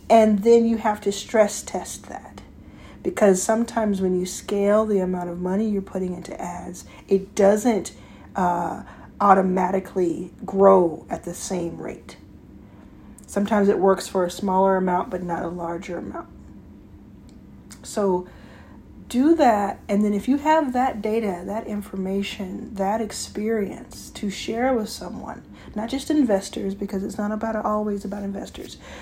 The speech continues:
but to share with someone, a, a potential co-founder, a potential banker who wants to give you a loan, something to that effect. Or even yourself, if you're looking at your own budget and you and your accountant are saying that you're going to invest,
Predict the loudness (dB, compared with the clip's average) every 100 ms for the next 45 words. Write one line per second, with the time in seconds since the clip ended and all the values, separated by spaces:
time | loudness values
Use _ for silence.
0 | -16 -8 -2 -2 -2 -2 0 0 0 -4
1 | -4 -4 -4 -6 -8 -10 -14 -20 -16 -6
2 | -6 -6 -12 -6 -2 0 0 -4 0 0
3 | 0 -2 -4 -4 -4 -4 -4 -8 -8 -8
4 | -6 -2 -2 -2 -10 -6 0 2 2 2
5 | 0 0 0 0 -2 0 -4 -6 -6 -2
6 | -2 -2 -2 -2 0 -2 -4 -4 -2 -2
7 | -2 -6 -4 -4 -4 -6 -8 -10 -10 -16
8 | -20 -20 -20 -20 -20 -14 4 8 8 4
9 | 0 0 -4 -4 0 0 0 -4 -4 -2
10 | -2 -2 -4 -2 -2 -2 -2 -2 0 -2
11 | -2 -4 -2 -2 -4 -8 -8 -6 -6 -4
12 | -6 -8 -18 -20 -20 -14 -2 -2 0 -2
13 | 0 -2 -2 2 2 4 0 0 -2 -2
14 | -2 -4 -6 -8 -14